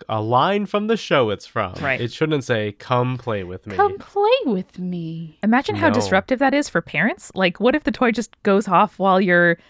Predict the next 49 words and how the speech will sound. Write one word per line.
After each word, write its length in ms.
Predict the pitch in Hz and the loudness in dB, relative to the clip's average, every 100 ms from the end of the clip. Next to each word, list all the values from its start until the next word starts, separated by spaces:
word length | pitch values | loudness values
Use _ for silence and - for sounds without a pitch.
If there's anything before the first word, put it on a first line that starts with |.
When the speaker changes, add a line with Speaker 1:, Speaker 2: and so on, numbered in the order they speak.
| _ _ | _ _
Speaker 2:
trying 240 | - 180 196 | -4 0 2
to 80 | |
have 180 | 208 185 | 2 0
the 80 | 190 | -2
kid 300 | - 190 190 | 0 0 2
do, 460 | 190 185 185 170 151 | 0 2 2 2 0
like, 280 | 147 190 170 - 156 | 0 0 -4 -10 -2
dinner 320 | 214 190 170 | 2 4 2
or 140 | 151 180 | 0 0
bath 300 | 170 190 - | 0 0 -2
time 260 | 190 160 | 0 0
or 80 | 165 | 0
brush 220 | 175 190 | -2 -2
their 100 | 170 | -4
teeth 260 | 165 226 - | -2 -4 -4
or 80 | 160 | -6
something? 400 | - - - - _ - | -8 -10 -12 -12 _ -10
Speaker 3:
Apparently, 540 | 226 302 320 254 226 | 2 4 4 2 0
the 160 | 180 208 | 2 -2
toy 280 | - 277 277 | 2 2 4
would 200 | 247 196 | 0 4
go 240 | 202 208 | 4 4
off 340 | - 180 - | 4 4 2
a 80 | 175 | -4
few 300 | - 202 214 | -8 -2 0
more 240 | 202 185 180 | 2 0 0
nights 400 | 165 170 - 175 | -2 -4 -6 0
randomly 560 | 208 208 180 165 156 | 2 4 0 -4 -6
before 340 | 160 165 185 175 | -6 -2 -2 0
they 160 | 170 | -4
moved 260 | 170 175 165 | -4 -4 -4
it 140 | 165 | -6
to 140 | - 175 | -2 -2
a 60 | |
different 300 | 165 - 131 | -2 -6 -8
building. 420 | - - 208 214 - | -10 -2 0 0 -4
Speaker 1:
A 80 | 127 | -4
different 480 | 120 175 - 139 117 | 2 2 2 -2 0
building. 420 | 123 107 101 107 - _ | 0 0 -6 -12 -20 _
Just 380 | 160 139 - - | 0 0 0 -2
a 140 | 135 | -2
whole 560 | - - 143 151 151 143 | -2 -4 0 2 2 0
different 300 | 123 139 - | -2 -4 0
Speaker 3:
Just 140 | 277 | 0
a 60 | 254 | 0
different 440 | 247 269 254 214 | 2 2 4 2
Speaker 1:
building. 240 | 220 214 185 | 2 2 0
Speaker 3:
building 40 | |
entirely. 720 | 165 180 165 160 160 165 233 | -2 -2 0 0 -2 0 0